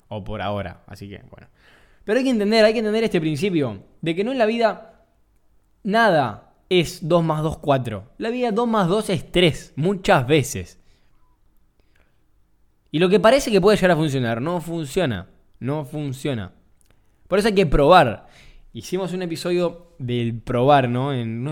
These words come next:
creo que fue el primer, uno de los primeros episodios. El primero no, pero fue uno de los primeros. Andá a checarlo después. Entonces hay que probar, tenés que probar, hermano. Tenés que probar a, a ver si a esa chica le gusta, a ver si a esa chica no le gusta. La Tucson no le gustó. Ok, listo, la semana que viene voy, pruebo otra cosa. Ok, listo, la semana que viene voy,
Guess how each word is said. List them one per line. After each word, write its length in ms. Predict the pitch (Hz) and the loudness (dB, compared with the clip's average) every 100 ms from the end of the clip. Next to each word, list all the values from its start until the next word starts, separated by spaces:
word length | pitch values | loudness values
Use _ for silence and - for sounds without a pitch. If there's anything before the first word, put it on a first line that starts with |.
| 170 | -10
creo 180 | - 160 | -8 -6
que 60 | |
fue 120 | 135 139 | -4 -4
el 60 | |
primer, 320 | 120 131 131 | -4 -4 -4
uno 140 | 160 170 | -4 -4
de 60 | |
los 80 | 135 | -4
primeros 220 | 131 135 | -4 -4
episodios. 320 | 120 104 90 95 | -6 -8 -10 -8
El 60 | |
primero 240 | 127 147 147 | -8 -8 -8
no, 120 | 156 | -8
pero 160 | 113 107 | -8 -8
fue 100 | 131 | -8
uno 100 | 110 | -10
de 40 | |
los 60 | 101 | -10
primeros. 400 | 98 87 - _ _ _ 113 | -10 -12 -14 _ _ _ -10
Andá 180 | 120 | -8
a 40 | 131 | -8
checarlo 280 | 110 95 90 | -10 -10 -12
después. 300 | 90 87 _ _ _ _ _ _ _ _ _ _ _ _ _ _ _ _ _ - | -14 -18 _ _ _ _ _ _ _ _ _ _ _ _ _ _ _ _ _ -6
Entonces 260 | 202 220 | -2 0
hay 80 | 247 | -2
que 120 | 247 | -4
probar, 320 | 180 214 262 | -2 0 0
tenés 160 | 240 302 | -2 -4
que 100 | 233 | -2
probar, 320 | 156 160 220 | 2 6 6
hermano. 340 | 170 160 160 143 | 4 0 -2 -4
Tenés 180 | 240 | -6
que 80 | - | -6
probar 300 | 165 165 220 | 0 2 4
a, 40 | 180 | 2
a 160 | 143 | 2
ver 180 | 160 190 | 0 0
si 360 | - 139 - - - | -2 -4 -6 -14 -4
a 100 | 180 | -2
esa 140 | 185 | -2
chica 220 | - 185 170 | -4 0 2
le 80 | |
gusta, 540 | 214 262 - 113 92 - | 2 0 -4 -6 -8 -8
a 80 | - | -4
ver 80 | 180 | -2
si 60 | 175 | -2
a 80 | |
esa 60 | 151 | -2
chica 200 | 180 165 | -2 -2
no 100 | 170 | 0
le 80 | 170 | 0
gusta. 540 | 220 - 113 90 - _ | 0 -2 -6 -8 -14 _
La 100 | 147 | 0
Tucson 300 | 151 208 202 | 2 2 0
no 60 | 160 | 0
le 60 | 143 | 0
gustó. 240 | 135 113 | -2 -4
Ok, 160 | 117 117 | -6 -6
listo, 340 | 147 220 180 | -6 -6 -6
la 60 | 151 | -6
semana 180 | 175 | -4
que 80 | 170 | -4
viene 160 | 196 156 | -4 -2
voy, 200 | 139 113 | -2 -2
pruebo 240 | 113 139 | 0 0
otra 140 | 131 120 | 0 -4
cosa. 260 | 107 95 | -8 -10
Ok, 160 | 151 135 | -10 -8
listo, 300 | 113 123 160 | -6 -6 -8
la 60 | 151 | -8
semana 160 | 180 | -8
que 40 | 185 | -6
viene 160 | 180 | -4
voy, 200 | 127 104 | -4 -6